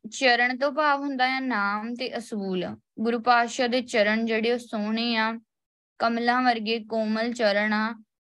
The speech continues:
ਉਹਨੂੰ ਕੀ ਕਰੋ, ਜਹਾਜ਼ ਬਣਾਓ। ਸੋ ਜਿਸ ਮਨੁੱਖ ਨੇ ਵੀ ਇਹ ਕੰਮ ਕੀਤਾ, ਭਾਵ ਕਿ ਨਾਮ ਤੇ ਅਸੂਲ,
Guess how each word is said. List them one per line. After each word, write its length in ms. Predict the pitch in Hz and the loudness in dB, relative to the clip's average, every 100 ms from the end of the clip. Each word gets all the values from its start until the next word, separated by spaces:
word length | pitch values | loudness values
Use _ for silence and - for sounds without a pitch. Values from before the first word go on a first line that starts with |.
| - | -8
ਉਹਨੂੰ 260 | 247 262 269 | -2 -2 -2
ਕੀ 160 | 269 | -4
ਕਰੋ, 240 | 233 240 254 | -2 0 0
ਜਹਾਜ਼ 640 | 233 262 254 240 214 208 | -2 -2 0 2 0 -2
ਬਣਾਓ। 420 | 202 220 196 185 | -2 -2 -2 -6
ਸੋ 380 | 208 - _ 233 | -12 -20 _ -8
ਜਿਸ 400 | 214 226 226 233 | -2 2 0 0
ਮਨੁੱਖ 360 | 247 240 240 247 | 0 0 0 -2
ਨੇ 180 | 240 | -2
ਵੀ 180 | 247 247 | 0 -2
ਇਹ 60 | 247 | 0
ਕੰਮ 260 | 247 247 | 0 0
ਕੀਤਾ, 460 | 233 220 208 208 208 | -4 -6 0 2 2
ਭਾਵ 320 | 214 220 214 | 2 2 2
ਕਿ 120 | 214 | -2
ਨਾਮ 500 | 233 226 208 214 226 | -4 0 2 0 0
ਤੇ 240 | 226 226 226 | -4 -6 -8
ਅਸੂਲ, 500 | 214 214 185 180 | -6 -6 -4 -6